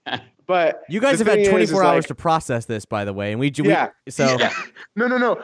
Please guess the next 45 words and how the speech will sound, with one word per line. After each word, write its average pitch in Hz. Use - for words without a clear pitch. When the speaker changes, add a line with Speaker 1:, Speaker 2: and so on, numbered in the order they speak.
Speaker 2:
I'm 202
just 247
trying 220
to 190
make 180
it -
clear 170
that, 135
like, 135
I 160
think 165
we 175
all 156
enjoyed 127
it, -
and 151
I 170
definitely 156
enjoyed 120
it. 98
I 143
think 185
we're 165
just, 165
like, 139
we 180
are 160
in, 147
like, 120
the 123
processing 160
phase, 196
so 156
we're 175
at -
slightly 214
different 165
points 151
in 135
our, 120
like, 110
lifespan 117
of 110
this 101
film. 117